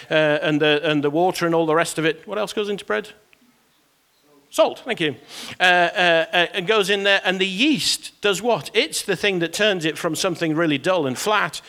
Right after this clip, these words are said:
and turns it into something light and fluffy and yummy toast. And, uh, uh, that's Steve's job, which is to go and invade your workplace and bring life in Jesus' name. Amen?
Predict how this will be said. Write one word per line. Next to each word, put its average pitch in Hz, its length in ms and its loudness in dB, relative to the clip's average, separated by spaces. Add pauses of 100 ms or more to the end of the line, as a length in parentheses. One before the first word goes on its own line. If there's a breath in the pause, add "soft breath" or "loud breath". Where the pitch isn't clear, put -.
(120)
and 160 100 -4
turns 165 220 -2
it 160 60 -2
into 156 200 -2
something 143 320 -4
light 143 300 -2
and 131 100 -4
fluffy 127 440 -6 (260 loud breath)
and 131 260 -4
yummy 131 360 -6
toast. 123 460 -6 (280 loud breath)
And, 185 460 0 (100)
uh, 180 400 4 (180)
uh, 180 240 2
that's 226 480 2
Steve's 202 600 0
job, 107 360 -6 (440 soft breath)
which 190 200 -2
is 202 140 0
to 202 140 -4
go 214 160 2
and 214 100 2
invade 220 580 2
your 208 320 2
workplace 156 920 -2 (340 loud breath)
and 165 200 -2
bring 185 360 2
life 151 800 -4 (580 soft breath)
in 165 160 0
Jesus' 147 460 -2
name. 107 360 -6 (320)
Amen? 254 360 0